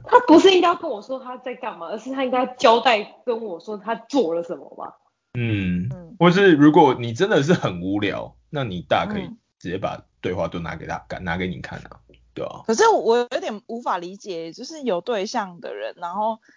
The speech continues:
Speaker 3: 还玩交友软体的心态到底是什么？
Speaker 2: 就痒吧。
Speaker 3: 哦，了解。
Speaker 1: <laughs> 备-，备-，备胎。
Speaker 2: 对啊。
Speaker 3: 好啦，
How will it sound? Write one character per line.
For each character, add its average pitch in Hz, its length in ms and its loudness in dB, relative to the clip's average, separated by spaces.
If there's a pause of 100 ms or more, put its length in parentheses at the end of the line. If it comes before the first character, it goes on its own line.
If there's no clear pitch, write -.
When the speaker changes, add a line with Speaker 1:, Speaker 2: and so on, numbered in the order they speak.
(160)
Speaker 3:
还 175 340 -4 (340)
玩 180 240 -6
交 220 140 -2
友 175 60 -2
软 156 180 -4
体 185 120 -12
的 156 60 -12
心 165 260 -12
态 185 220 -4
到 160 200 -4
底 - 60 -12
是 165 140 -14
什 - 240 -18
么？ - 120 -18 (360)
Speaker 2:
就 170 140 2
痒 123 300 2
吧。 - 280 -12
Speaker 3:
哦， 156 560 -10 (320)
了 156 160 -2
解。 151 200 -4
Speaker 1:
<laughs> - 20 -
备-， 175 240 0 (120)
备-， 202 200 6 (100)
备 190 200 4
胎。 165 280 -12 (220)
Speaker 2:
对 76 120 -8
啊。 - 280 -10 (320)
Speaker 3:
好 175 160 4
啦， 175 220 6